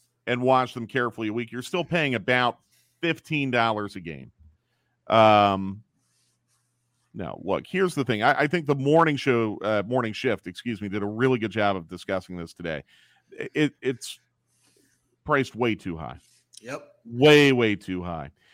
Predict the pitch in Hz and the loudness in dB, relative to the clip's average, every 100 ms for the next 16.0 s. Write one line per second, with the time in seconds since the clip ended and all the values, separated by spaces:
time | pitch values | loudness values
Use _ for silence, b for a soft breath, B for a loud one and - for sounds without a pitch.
0 | b _ 196 175 143 - _ _ _ _ | b _ 6 8 8 4 _ _ _ _
1 | _ 104 110 107 107 110 131 170 135 135 | _ 2 4 4 2 0 0 2 2 -2
2 | 139 117 131 127 131 127 117 127 135 120 | -4 -8 -4 -2 -2 -2 -6 -8 -8 -8
3 | 117 113 110 110 104 120 120 - 120 110 | -8 -8 -4 -6 -4 -2 -2 -4 -6 -6
4 | 110 110 107 101 98 - - 113 107 98 | -6 -6 -6 -6 -6 -8 -6 -4 -4 -4
5 | 92 90 92 98 92 87 - 107 104 92 | -4 -6 -6 -6 -4 -6 -10 -10 -8 -4
6 | 127 139 127 107 107 104 98 95 107 101 | -2 0 -2 -4 0 2 0 -6 -4 -4
7 | 98 107 110 110 98 92 - 107 98 - | -2 -2 -2 -6 -6 -8 -6 -4 -4 -6
8 | 90 87 95 87 80 85 78 - _ _ | -12 -12 -10 -8 -8 -8 -12 -14 _ _
9 | _ _ 104 92 120 131 127 107 117 104 | _ _ -4 4 6 6 2 0 -2 -2
10 | 104 92 87 - 87 85 87 76 82 _ | -4 -4 -6 -8 -10 -10 -10 -12 -12 _
11 | _ _ _ - 113 127 151 135 113 107 | _ _ _ 0 0 4 4 4 -2 -2
12 | - 135 131 113 - 107 104 95 104 120 | -4 0 0 0 -4 -8 -6 -2 2 2
13 | 123 110 98 101 92 90 90 - 98 95 | 2 -4 -4 -6 -4 -4 -4 -4 -6 -6
14 | - 117 107 101 104 - 107 - 104 95 | -2 -2 -2 -6 -8 -8 -10 -8 -10 -8
15 | 92 90 73 - 107 139 - 85 98 117 | -10 -12 -14 -8 -4 -2 -4 -6 -8 -12